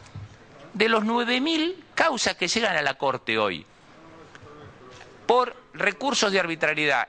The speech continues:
el destino es un formulario impreso que dice no al lugar, es la plancha, plancha famosa del dos ochenta, no al lugar por improcedente. ¿Esa es la justicia que nosotros pretendemos al país? ¿O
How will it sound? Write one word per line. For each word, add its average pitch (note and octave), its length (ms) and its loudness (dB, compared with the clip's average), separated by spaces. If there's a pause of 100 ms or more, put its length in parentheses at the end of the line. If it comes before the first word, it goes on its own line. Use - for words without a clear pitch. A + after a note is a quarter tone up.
el G3 160 -2
destino A3+ 640 -2 (280)
es - 140 0
un F3+ 100 2
formulario B2+ 380 0
impreso A#2+ 540 -2 (960)
que G3 140 2
dice G3+ 260 2
no F3+ 160 2
al G3+ 80 0
lugar, G#3 280 -2
es G3+ 120 -4
la F#3 140 -2
plancha, G#3+ 460 -4
plancha F#3 440 -2
famosa F3+ 380 -2
del D3+ 100 -2
dos E3 120 2
ochenta, D#3+ 440 -2
no F3+ 140 2
al A3+ 80 2
lugar G#3 320 -2
por E3 140 -2
improcedente. F3 640 -2
¿Esa B3 160 0
es G3 80 0
la C#3 80 -4
justicia C3+ 680 -2 (540)
que - 80 -4
nosotros C#3 400 0
pretendemos C3+ 500 0
al B2 120 -4
país? F#3+ 340 -2 (800)
¿O A3+ 360 2